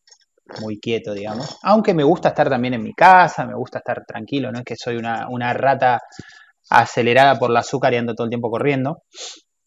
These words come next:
Antes era un poco más así, ahora estoy mucho más tranqui. Pero siempre he hecho deportes. Y bueno, he hecho natación, he hecho, qué sé yo, he hecho básquet, he hecho artes marciales, eh, jugué al pádel muchos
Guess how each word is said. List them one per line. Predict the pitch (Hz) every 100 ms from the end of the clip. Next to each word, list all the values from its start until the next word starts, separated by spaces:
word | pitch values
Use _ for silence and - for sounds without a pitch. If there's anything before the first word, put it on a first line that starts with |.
| _ -
Antes | 185 175 147 135
era | 123
un |
poco | 113 113
más | 113
así, | 117 151 139
ahora | 117
estoy | - 113
mucho | 117 117
más | 113
tranqui. | 143 139 151 151 _ _ _ _ _ _ _ _ _ _ - -
Pero | 147 143 139 131 131 127 123 123 120 117 - _
siempre | - - 165 156
he |
hecho | - 120
deportes. | 107 107 143 156 _ _ _ _ _ _ _ _ -
Y | 139 135 127 123 120 110 110 107 104
bueno, | 104 107 165 135 101 95 98
he | 98
hecho | - -
natación, | 98 - - 104 107 113 117
he |
hecho, | - - - -
qué | - -
sé |
yo, | - -
he | -
hecho | - -
básquet, | - - - 113
he | 107
hecho | - 110
artes | - 107
marciales, | 117 110 - 110 110 113 117 113 -
eh, | 101 101
jugué | - 117 120
al | 120 117
pádel | 120 113 107
muchos | 107 107